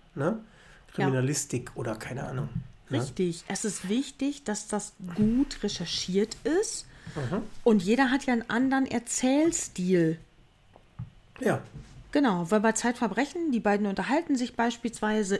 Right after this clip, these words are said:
Speaker 2: immer, es sind immer die zwei, Verbrechen von nebenan. Äh, manchmal hat er Gäste, manchmal nicht, aber es sind dann auch verschiedene Gäste, bei denen man merkt, dass die unterschiedliche Hintergründe haben und unterschiedliche Fragen stellen auch.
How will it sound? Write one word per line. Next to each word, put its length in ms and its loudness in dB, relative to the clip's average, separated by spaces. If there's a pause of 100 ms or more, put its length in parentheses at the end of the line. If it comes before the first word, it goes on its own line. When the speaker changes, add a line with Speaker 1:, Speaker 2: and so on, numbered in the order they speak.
Speaker 2:
immer, 460 2
es 160 -2
sind 220 -4
immer 260 4
die 160 -2
zwei, 480 0 (480)
Verbrechen 560 -2
von 260 -2
nebenan. 640 0 (560)
Äh, 500 4
manchmal 540 0
hat 140 -2
er 100 2
Gäste, 460 0
manchmal 420 0
nicht, 420 2
aber 180 0
es 100 -2
sind 180 0
dann 140 0
auch 160 -4
verschiedene 680 2
Gäste, 720 0 (440)
bei 120 6
denen 260 4
man 220 0
merkt, 420 -2 (120)
dass 260 -2
die 240 -2
unterschiedliche 680 -2
Hintergründe 760 -2
haben 180 0
und 160 0
unterschiedliche 600 -2
Fragen 420 -2
stellen 420 -2
auch. 340 -6